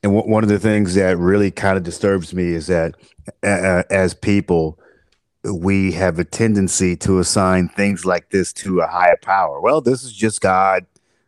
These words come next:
Uh, this is just w-, God's will," or whatever. I'm like, "Nah, man, this is some scientific shit. And y'all need to, y'all need to start paying attention to it as something that can be dealt with scientifically." Because I,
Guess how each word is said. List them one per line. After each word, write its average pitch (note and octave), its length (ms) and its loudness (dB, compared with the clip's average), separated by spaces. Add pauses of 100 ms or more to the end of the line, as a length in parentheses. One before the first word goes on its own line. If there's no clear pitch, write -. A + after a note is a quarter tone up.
(100)
Uh, F2+ 240 0
this G#2+ 220 -2
is A2+ 200 0
just F#2+ 420 -2
w-, A2 400 -2 (100)
God's G#2 360 0
will," G#2 460 2
or G2 60 0
whatever. G#2+ 220 0
I'm C3+ 60 -6
like, C#3+ 180 -6
"Nah, G3 260 2
man, A2 300 -4 (220)
this C#3 100 -8
is E3 140 -8
some G3 160 0
scientific B2+ 600 0
shit. - 260 -8 (460)
And F#2+ 120 -4
y'all A2+ 160 2
need B2+ 140 2
to, A#2 120 -2
y'all B2+ 240 2
need C#3+ 140 0
to B2+ 60 0
start B2+ 300 0
paying B2 240 0
attention G#2+ 380 -2
to G2+ 200 2
it F#2 180 -2 (260)
as G#2+ 220 0
something G#2 320 0
that G2 260 0
can G2 140 -6
be F2+ 140 -6
dealt F#2+ 280 0
with F#2 160 -2
scientifically." F#2+ 640 -2
Because G2 220 -2
I, G#2 100 4